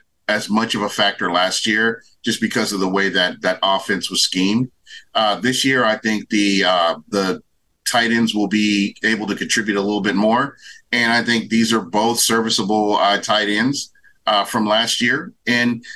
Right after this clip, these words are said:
again, it may take them this season, maybe next, going into next season, where they really didn't get as much play as they should have. And the problems that we're seeing with the tight ends, or we, we consider concerns, are all coachable. Nothing physical about these guys. These guys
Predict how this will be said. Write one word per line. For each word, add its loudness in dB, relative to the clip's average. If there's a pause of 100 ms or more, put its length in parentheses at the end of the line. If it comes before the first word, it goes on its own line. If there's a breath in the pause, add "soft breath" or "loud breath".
(120 loud breath)
again, 0
it -4
may 0
take -4
them 2
this 0
season, 2
maybe 4
next, 0
going 4
into 2
next 0
season, 2
where 2
they 0 (280 loud breath)
really 2
didn't 2
get 2
as -2
much 0
play 2
as -2
they 0
should 2
have. 2 (480 loud breath)
And 2 (360)
the 0
problems 0
that 0
we're -2
seeing 0
with 0
the -4
tight 0
ends, 0
or 2
we, 2
we 2
consider 0
concerns, 0 (240 soft breath)
are 2
all 0
coachable. -2 (500)
Nothing 2
physical 2
about 2
these -2
guys. 0
These 2
guys 0